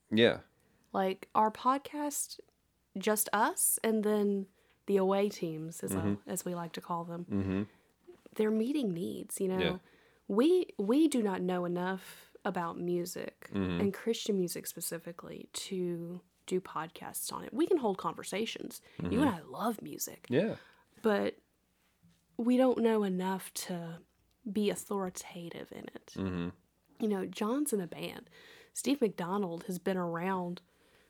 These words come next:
Speaker 2: since Jesus was playing a guitar. <laughs> Not that he's old, just that he's been doing it that long. Sorry, Steve, I love you. Um,
Speaker 1: For those listening, there is no biblical references to Jesus holding a guitar. <laughs>
Speaker 2: Um,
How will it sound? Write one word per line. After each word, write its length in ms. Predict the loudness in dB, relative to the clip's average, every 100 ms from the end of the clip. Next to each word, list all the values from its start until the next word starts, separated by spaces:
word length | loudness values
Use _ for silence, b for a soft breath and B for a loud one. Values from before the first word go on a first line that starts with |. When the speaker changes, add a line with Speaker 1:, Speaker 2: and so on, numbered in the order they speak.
| b
Speaker 2:
since 720 | -4 -2 0 -2 -2 -2 -2 -8
Jesus 460 | -6 0 0 0 -4
was 120 | -8
playing 260 | -4 -4 -2
a 40 |
guitar. 400 | -6 -2 -2 0 -2
<laughs> 600 | -4 -12 -20 -20 -16 2
Not 200 | 4 4
that 100 | 4
he's 200 | 2 4
old, 360 | 6 6 6 2
just 200 | 2 2
that 120 | 2
he's 160 | 2
been 160 | 2 4
doing 260 | 6 6 2
it 100 | 0
that 100 | 0
long. 340 | 0 0 -2
Sorry, 320 | 0 2 4
Steve, 260 | 2 -2 -2
I 40 |
love 200 | -2 -2
you. 140 | -4 -8 B B B B 4
Um, 460 | 6 6 4 2
Speaker 1:
For 80 | 6
those 260 | 10 10 10
listening, 440 | 6 4 0 4
there 160 | 6 6
is 120 | 6
no 80 | 6
biblical 360 | 6 4 8
references 560 | 10 10 6 4 2 4
to 120 | 4
Jesus 400 | 8 8 10 8
holding 280 | 10 10 12
a 80 | 12
guitar. 540 | 12 12 10 8 2 -12
<laughs> 720 | -16 -16 -16 _ 6 6 6 2 2 -20 -20 _ _ B B B B -10 0 4
Speaker 2:
Um, 520 | 6 6 2 -4